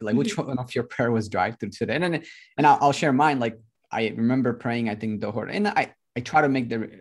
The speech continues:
Speaker 1: renewal. I had to go pick up my kids. So I just, like, prayed, right? It's like, and
Speaker 2: Mm-hmm.
Speaker 1: even going through Surah Fatiha, such a powerful surah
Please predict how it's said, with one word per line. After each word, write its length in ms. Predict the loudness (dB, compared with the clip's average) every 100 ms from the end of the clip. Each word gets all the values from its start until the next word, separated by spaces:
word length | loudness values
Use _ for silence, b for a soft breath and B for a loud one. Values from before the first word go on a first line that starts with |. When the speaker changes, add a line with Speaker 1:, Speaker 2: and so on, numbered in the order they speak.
| -4
Speaker 1:
renewal. 420 | 2 2 2 -4 -16 _ _ _ _ _ _ _ _ _ _
I 40 | -14
had 80 | -8
to 40 |
go 120 | -6
pick 140 | -6 -4
up 60 |
my 120 | -6
kids. 360 | -6 -6 -6 -10 b b b
So 140 | -2 0
I 60 |
just, 160 | 2 2
like, 180 | 0 -2
prayed, 380 | 0 2 2
right? 120 | -2 -4
It's 120 | -6
like, 160 | -8 -10 _ -6
and 140 | 0
Speaker 2:
Mm-hmm. 60 | 4
Speaker 1:
even 320 | 6 4 4
going 220 | 0 -2
through 140 | -4 -8
Surah 180 | -8
Fatiha, 600 | -4 -2 -2 -4 -6 -6
such 200 | -6 -8
a 40 | -6
powerful 560 | -2 -2 -2 -4 -4 b b b
surah 320 | -8 0 2